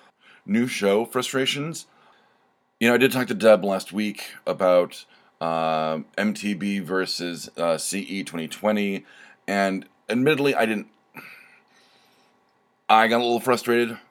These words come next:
and I think she got frustrated because I was frustrated, and then I got frustrated that she was frustrated that I was frustrated, and it was just kind of a big frustrated circle jerk, which could be its own thing anyway, but, um, a circle jerk of frustration, still not better.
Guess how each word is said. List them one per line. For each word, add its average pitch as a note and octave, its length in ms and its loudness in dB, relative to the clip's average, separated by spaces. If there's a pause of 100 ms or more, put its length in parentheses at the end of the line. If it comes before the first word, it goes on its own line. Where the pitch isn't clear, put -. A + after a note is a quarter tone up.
(100)
and F2 240 0
I F2+ 40 -2
think F#2 160 -6
she F#2+ 140 -4
got F#2+ 180 2
frustrated G2 380 0
because E2 180 -8
I F2 60 0
was F2+ 140 0
frustrated, F#2+ 500 -2
and E2+ 80 -4
then E2+ 100 -2
I E2+ 80 -2
got - 160 -2
frustrated F2+ 420 -2
that D#2+ 80 -4
she E2+ 120 -6
was D#2 100 -8
frustrated F2+ 420 -4
that D#2 100 0
I E2 60 4
was F2+ 140 0
frustrated, G2 520 -4 (420)
and F2+ 100 -6
it F#2 40 -2
was F#2 100 -4
just - 160 -8
kind F#2 140 -2
of D#2+ 60 -6
a E2+ 100 -2
big F2+ 220 -6 (280)
frustrated F2 500 -6
circle G2 360 -2
jerk, G2+ 420 -2 (320)
which - 240 -8
could C#2+ 100 -10
be F#2+ 100 -4
its F2+ 140 -4
own F#2+ 220 -2
thing F#2+ 480 -6 (760)
anyway, G#2 540 2
but, F#2+ 380 2 (400)
um, F2 320 -2
a E2 120 -2 (100)
circle G#2 340 -4
jerk F#2 320 -2
of F#2+ 140 -6
frustration, F#2 720 -2 (1000)
still - 260 -2
not F#2+ 200 0
better. G#2 300 4